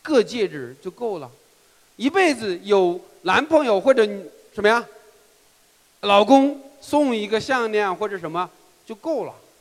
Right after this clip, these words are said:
好像不需要太多。为什么这个行业就不需要太多呢？为什么面膜就一定需要那么多呢？为什么服装就可以天天去购买还不够呢？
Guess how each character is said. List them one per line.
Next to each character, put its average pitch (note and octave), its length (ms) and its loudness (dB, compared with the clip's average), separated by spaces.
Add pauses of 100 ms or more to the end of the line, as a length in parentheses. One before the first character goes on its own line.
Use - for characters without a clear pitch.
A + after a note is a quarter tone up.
(400)
好 D#3 180 -6
像 G3+ 200 -2
不 G#3+ 180 -16
需 - 180 -10
要 A3 200 0
太 D3 180 -8
多。 C3 200 -14 (1200)
为 G4+ 280 4
什 G#3+ 160 2
么 A#3 100 2
这 D#4 100 0
个 C4+ 60 0
行 G3+ 180 0
业 A#3+ 60 0
就 C#4+ 120 0
不 F4 220 -4
需 - 180 -4
要 C#4+ 200 2
太 A3 200 -4
多 A3 200 -4
呢？ A3+ 140 -8 (1200)
为 F#4+ 360 4
什 B3+ 180 -4
么 D4 120 0
面 D#4+ 240 2
膜 B3+ 240 2
就 D4+ 160 -2
一 C4 160 -6
定 D#4+ 140 2
需 D4+ 140 -4
要 D4+ 120 8
那 C#4+ 120 -2
么 B3+ 120 -4
多 B3+ 160 2
呢？ B3 160 -6 (320)
为 F4+ 420 2
什 A3 340 0
么 B3+ 220 4 (180)
服 A#3 280 -6
装 D4+ 180 4
就 C#4+ 140 -2
可 C#4 220 4
以 D#4+ 160 4
天 D#4 360 0
天 D4+ 200 2
去 C#4 120 -4
购 D4+ 220 -2
买 F#3 180 0
还 F3+ 400 -6
不 A#3 120 -14
够 G#3+ 260 0
呢？ E3+ 100 -2